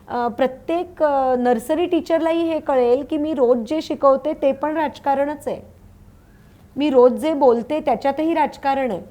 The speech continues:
झाडू, अ, मारणाऱ्या रस्त्यावरच्या बाईला आणि कचरा वेचक स्त्रीला पण जेव्हा हे कळतं, जसं कागद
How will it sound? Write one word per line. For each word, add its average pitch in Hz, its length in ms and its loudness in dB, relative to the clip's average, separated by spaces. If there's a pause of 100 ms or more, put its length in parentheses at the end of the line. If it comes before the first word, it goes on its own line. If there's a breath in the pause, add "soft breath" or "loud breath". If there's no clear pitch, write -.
(320 loud breath)
झाडू, 240 420 0 (320)
अ, 226 300 2 (160)
मारणाऱ्या 262 760 0
रस्त्यावरच्या 269 720 -2 (180)
बाईला 233 540 0
आणि 240 220 0
कचरा 254 380 -4
वेचक 285 300 -4
स्त्रीला 285 400 -2
पण 320 220 -4
जेव्हा 294 260 -4
हे 285 140 -6
कळतं, 247 460 -2 (440 loud breath)
जसं 233 140 -4
कागद 226 300 -2